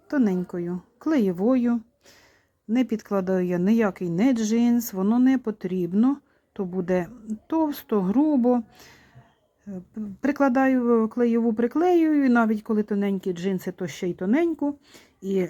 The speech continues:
зразу зашиваю ось оцю, іменно лише оцю дирочку. І не ось отак, як ідуть оці полоски по діагоналі, а отак.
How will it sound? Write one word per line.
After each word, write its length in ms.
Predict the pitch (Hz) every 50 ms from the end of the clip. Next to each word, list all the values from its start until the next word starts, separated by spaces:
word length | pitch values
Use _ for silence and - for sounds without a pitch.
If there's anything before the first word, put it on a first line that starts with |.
| - -
зразу 720 | 196 180 202 208 233 269 330 339 294 294 311 302 285 254 - _
зашиваю 1000 | 202 190 220 233 220 - - 220 202 180 202 233 262 285 277 262 269 262 262 262 _ _ _ _ - _ _ _ _
ось 300 | - 196 196 214 - - - _
оцю, 560 | 214 220 214 - - - 254 262 247 202 175 -
іменно 520 | 202 214 208 196 190 190 190 185 180 175 - _ _ _ _
лише 440 | 220 196 196 190 180 - - 233 247
оцю 340 | 208 208 202 202 - - 220
дирочку. 600 | 196 220 233 214 185 160 - - - - 180 - 196
І 280 | 220 240 240 196 180 - - - _ - _ _ _ _ _
не 440 | 185 180 160 160 170 190 240 302 311 - _ _
ось 340 | 214 202 196 185 - - -
отак, 640 | 190 185 175 - _ 185 165 151 151 - _ - - _
як 240 | 175 160 156 - - 165
ідуть 360 | 185 160 160 165 156 - -
оці 400 | 165 175 - - - 175 165 156 - - - - - - _ _ _ _ _ _ _ _
полоски 640 | _ 180 175 165 160 156 143 - - - - 160 160 151 - - _ - _ _ _
по 120 | - 175
діагоналі, 600 | 165 170 170 165 165 175 175 160 151 151 156 156 -
а 180 | 180 208 226 214 -
отак. 680 | 220 226 226 - _ - 170 156 147 - - - -